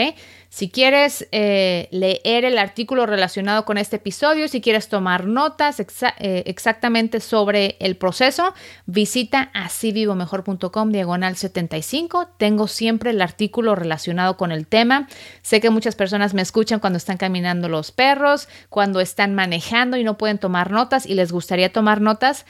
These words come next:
Sepan que siempre pueden revisar las notas del show, los apuntes, el artículo que yo escribo relacionado con este episodio en mi sitio de internet,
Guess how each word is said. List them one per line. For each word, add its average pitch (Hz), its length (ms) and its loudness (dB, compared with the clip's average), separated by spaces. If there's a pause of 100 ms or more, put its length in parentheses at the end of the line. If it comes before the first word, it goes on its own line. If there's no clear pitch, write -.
(300)
Sepan 247 580 0
que 185 140 -4
siempre 226 500 0
pueden 202 600 2
revisar 226 640 2
las 180 240 0
notas 190 340 -2
del 160 140 -2
show, 311 320 2
los 196 220 -2
apuntes, 294 600 0
el 185 140 0
artículo 208 600 0
que 180 120 0
yo 175 100 0
escribo 269 460 2
relacionado 190 640 0
con 185 160 -2
este 226 240 0
episodio 247 640 0 (560)
en 302 380 0
mi 208 140 0
sitio 233 260 -2
de 226 60 4
internet, 196 500 -4